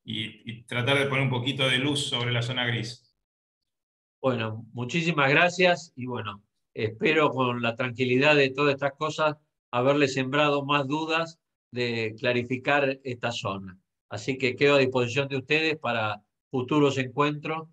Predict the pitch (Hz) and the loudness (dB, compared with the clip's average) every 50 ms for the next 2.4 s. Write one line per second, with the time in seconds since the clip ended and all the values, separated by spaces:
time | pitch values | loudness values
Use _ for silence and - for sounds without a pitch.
0 | _ _ _ _ _ _ 123 117 117 120 120 120 135 143 143 143 143 135 135 131 | _ _ _ _ _ _ -8 -4 0 0 2 4 4 4 4 4 2 4 4 4
1 | 127 123 - 156 156 151 147 165 160 160 151 165 - 123 120 117 - - 117 117 | 2 0 2 0 0 0 -2 -6 -6 -6 -6 -4 -4 -4 -4 -4 -4 -6 -6 -2
2 | 123 127 135 135 135 139 139 135 | 0 2 2 2 2 0 -4 -8